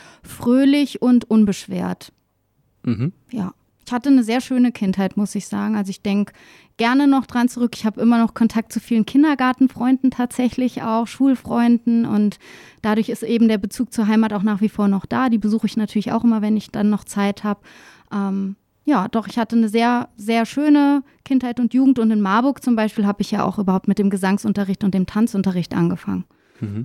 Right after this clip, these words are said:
Speaker 2: Was war da die Motivation zu sagen, „Mensch, also ich möchte, ja, Sängerin werden, ich möchte Schauspielerin werden“? Oder was waren so deine Träume, Ziele generell?
Speaker 1: Also, äh, tatsächlich kam das ein bisschen über Nacht.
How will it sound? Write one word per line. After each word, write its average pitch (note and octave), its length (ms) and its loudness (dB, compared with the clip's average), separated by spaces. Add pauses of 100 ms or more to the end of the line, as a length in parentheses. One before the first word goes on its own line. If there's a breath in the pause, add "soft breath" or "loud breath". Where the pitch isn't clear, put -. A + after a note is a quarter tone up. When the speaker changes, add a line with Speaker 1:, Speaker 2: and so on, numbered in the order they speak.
(140)
Speaker 2:
Was A2+ 180 -4
war A2+ 140 -2
da G#2+ 180 -4
die B2 100 -6
Motivation A#2 720 -4
zu C3+ 120 -8
sagen, A2+ 340 0
„Mensch, B2 240 -6
also G#2+ 180 -6
ich G#2 140 -10
möchte, A#2+ 560 -4 (100)
ja, G2+ 220 -6 (320)
Sängerin A#2+ 440 -4
werden, A2+ 140 0
ich G#2 40 -10
möchte G#2 180 -10
Schauspielerin A#2+ 640 -6
werden“? B2 220 0
Oder A2+ 160 0
was G#2+ 120 -4
waren A#2 200 -2
so C#3 160 -4
deine B2 440 -4
Träume, C3 380 -4
Ziele C3 300 -6
generell? B2 400 -6 (260)
Speaker 1:
Also, A3 260 0
äh, A3 140 -4
tatsächlich B3+ 480 -2
kam B3+ 220 0
das C4+ 160 -2
ein A3 80 4
bisschen C#4 360 0
über B3 220 0
Nacht. B3 320 0